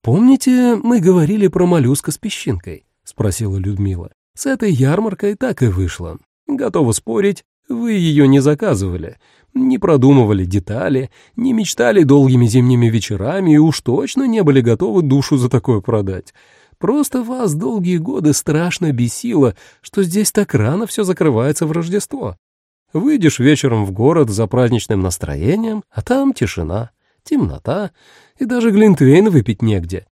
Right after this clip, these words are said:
И погода совершенно не праздничная. Холод собачий, а снега нет. Нелогично. В праздник должно быть наоборот. И вот результат вашего справедливого негодования».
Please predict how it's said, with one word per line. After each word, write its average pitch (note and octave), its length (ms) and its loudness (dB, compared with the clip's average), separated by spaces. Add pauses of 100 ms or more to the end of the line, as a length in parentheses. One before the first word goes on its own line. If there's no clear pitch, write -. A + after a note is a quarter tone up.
(460)
И A3 60 -8
погода E3 520 2
совершенно D#3+ 580 2
не D3+ 200 4
праздничная. G#2 840 -2 (240)
Холод - 560 -2
собачий, A2+ 600 0
а A#3 140 -2
снега G3 440 2
нет. G2+ 380 -4 (220)
Нелогично. D3 800 -4 (480)
В - 120 -20
праздник A3 500 0
должно D#3+ 360 2
быть F#3+ 220 -2
наоборот. D#3+ 720 2 (240)
И D#3+ 120 2
вот B3+ 440 -4
результат F3 720 2
вашего C3+ 480 -2
справедливого E3+ 800 2
негодования». D3 840 0